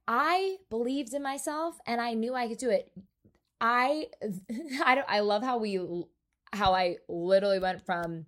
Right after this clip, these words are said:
my horror, my horror poop story to a motivational talk. Uh, yeah. This is me. So take me as I am or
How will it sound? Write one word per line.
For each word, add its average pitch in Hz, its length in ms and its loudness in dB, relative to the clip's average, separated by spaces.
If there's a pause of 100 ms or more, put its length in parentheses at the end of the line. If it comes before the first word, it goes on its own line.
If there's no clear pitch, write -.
(120)
my 185 300 2
horror, 185 640 4 (180)
my 180 220 -2
horror 175 680 0 (480)
poop 190 240 0
story 208 400 4 (120)
to 170 420 2 (360)
a 196 60 2
motivational 180 640 0
talk. 220 360 -2 (100)
Uh, 175 320 -2 (100)
yeah. 175 280 -2 (1600)
This 262 320 12
is 339 160 4
me. 330 420 0 (800)
So 208 800 8 (840)
take 226 260 8
me 285 120 0
as 277 220 4
I 294 80 8
am 320 480 4
or 208 520 8